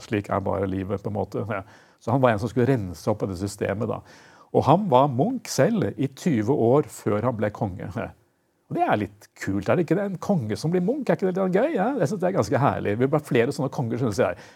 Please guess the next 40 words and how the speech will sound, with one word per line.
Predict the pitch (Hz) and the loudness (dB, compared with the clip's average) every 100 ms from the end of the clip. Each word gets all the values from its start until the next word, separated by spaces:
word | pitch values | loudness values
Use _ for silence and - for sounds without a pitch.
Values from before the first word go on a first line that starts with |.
| - | 0
Jonas | 120 135 139 | 4 4 6
Gahr | 135 135 | 6 6
Støre | 135 123 131 | 6 6 4
blir | 127 123 | 2 4
munk | 131 151 160 | 4 4 2
i | 151 | 4
ti | 160 143 | 6 8
år, | 147 185 196 | 10 8 6
og | - | -2
så | - 143 - | 4 6 6
kan | 170 156 | 4 2
du | |
gå | 139 117 | 2 4
tilbake | 120 113 104 | 6 6 6
og | 120 | 4
gjøre | 113 | 4
jobben | 101 95 104 | 2 0 2
din, | 123 113 | 2 2
liksom. | 95 135 - 180 156 170 - 196 - | 0 0 6 6 6 2 2 0 0
<laughs> | - - - - - - 165 | -6 -6 -20 -20 -20 -4 2
Vi | |
må | 156 165 160 165 139 - - - - | 6 6 6 4 2 -2 -20 -20 -12
vi | |
trenger | - 139 123 131 | 0 2 2 2
mer | 127 117 120 | 2 2 4
sånne | 123 120 | 2 4
ledere, | 135 107 92 98 98 | 4 2 0 -4 -2
tror | 110 | 2
jeg. | 127 | 4
Jeg | 110 101 | 2 -2
tror | 117 | -2
det | 120 | 0
kan | 110 | 0
være | 95 101 | 0 0
en | |
god | 95 - | -2 -2
ting | 98 - | -4 -4
her. | - - - _ _ - _ _ - | -10 -14 -20 _ _ -20 _ _ -6
Så, | - 160 135 123 | 0 6 8 8
eh, | 117 101 | 6 4